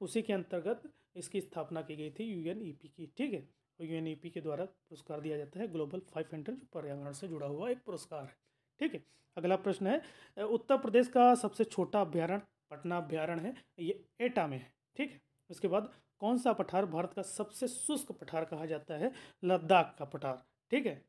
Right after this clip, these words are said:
लद्दाख का पठार, लद्दाख का एक अलग केंद्र शासित राज्य है, ठीक है। इसके अलावा अगला प्रश्न जो है, एक वन की प्राथमिक आवश्यकता होती है,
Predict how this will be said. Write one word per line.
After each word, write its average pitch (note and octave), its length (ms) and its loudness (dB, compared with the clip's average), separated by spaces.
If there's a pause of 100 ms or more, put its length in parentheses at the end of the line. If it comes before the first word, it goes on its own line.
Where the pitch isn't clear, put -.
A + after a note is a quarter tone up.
(140)
लद्दाख D#3 340 -2
का D#3 80 -10
पठार, D3+ 240 -10
लद्दाख D#3 380 -4
का E3+ 140 -6
एक E3 120 -12 (120)
अलग F3 280 -8
केंद्र E3 220 -8
शासित D#3 400 -10
राज्य D3 320 -4
है, A3+ 60 -2 (380)
ठीक C#4 140 -2
है। D3 160 -6 (760)
इसके G#3 180 4
अलावा G3 260 8 (540)
अगला F3+ 160 0
प्रश्न F#3+ 280 -2
जो F3+ 100 0
है, C4+ 220 -2 (440)
एक C#4 200 2
वन G3 280 6 (680)
की F#3+ 80 -10
प्राथमिक G3+ 680 -2
आवश्यकता F3+ 480 -4
होती E3 360 -6
है, C#3+ 200 -10